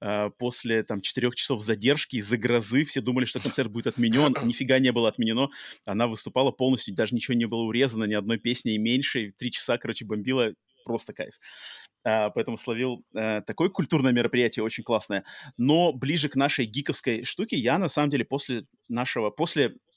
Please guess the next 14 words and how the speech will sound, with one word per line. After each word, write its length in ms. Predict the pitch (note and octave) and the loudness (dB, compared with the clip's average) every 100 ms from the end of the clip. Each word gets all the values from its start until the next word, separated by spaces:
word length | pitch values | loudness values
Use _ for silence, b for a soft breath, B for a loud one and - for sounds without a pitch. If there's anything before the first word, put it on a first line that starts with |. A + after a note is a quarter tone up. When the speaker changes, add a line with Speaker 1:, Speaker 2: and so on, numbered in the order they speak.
| _ | _
Speaker 1:
четвертого 440 | - - D3 C#3 A#2 | -4 2 2 4 4
мая, 360 | G#2 G2 C#3 - B B B B | 4 2 -2 -8 B B B B
потом 420 | - - B2+ A2+ _ - | -8 -2 -2 -2 _ -6
после 600 | B2+ - A2+ A2+ A2 G#2+ | -6 -4 0 2 2 0
нашего 380 | A2+ - A2+ | -2 -2 -2
общения 400 | G#2 - B2+ A2 | -2 -2 -2 -2
по 100 | G#2 G#2 | -6 -6
поводу 340 | A2+ G#2+ G#2 | -4 -4 -4
"Звездных 400 | G2+ G#2+ G#2+ - | -6 -6 -6 -4
войн" 320 | B2+ A#2 G#2+ | 0 2 2
и 160 | G#2+ G#2+ | 0 -2
твоей 260 | - A2 | 0 0
коллекции, 640 | - B2+ A2+ G#2 - C3+ | 2 4 4 2 0 0
Speaker 2:
Мгм. 80 | C#3 | -2